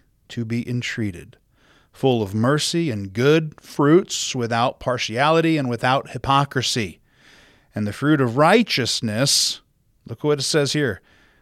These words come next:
"the fruit of righteousness is sown in peace of them that make peace." And so why don't we have any peace? Because the sowing is being done by people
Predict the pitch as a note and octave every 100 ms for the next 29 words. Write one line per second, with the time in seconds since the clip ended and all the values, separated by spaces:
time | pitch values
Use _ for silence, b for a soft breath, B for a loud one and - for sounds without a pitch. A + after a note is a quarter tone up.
0 | b A#2 A2 - G3+ B3 G3+ F#3+ E3 -
1 | C3 - B2 A2 - A#2+ A2+ - C#3+ D3
2 | E3+ F#3 F#3+ G3 E3 _ _ - D#3 G3+
3 | A#3 A#3 - B3+ D3 - - - - _
4 | _ _ _ _ _ A#2+ G#2+ G#2 C3 C#3+
5 | D#3+ E3 - _ - G#2+ - A2 C#3 F3
6 | G2+ - - _ _ _ - F#2 - -
7 | - _ b b b b b b b b
8 | b - B2 - C3 A#2 A2 B2+ D3+ D3+
9 | C#3 C#3 C3+ B2+ A#2+ A2+ - E3 - -
10 | - _ _ _ _ B2+ - A#2+ A2 G#2
11 | G2+ - D#3+ E3 C#3+ G#2 B2+ C3+ _ _
12 | - G#2 F#2+ B2 A#2 G#2+ G2 A#2 B2 G#2+
13 | G#2 - C#3 C#3 G#2+ A#2+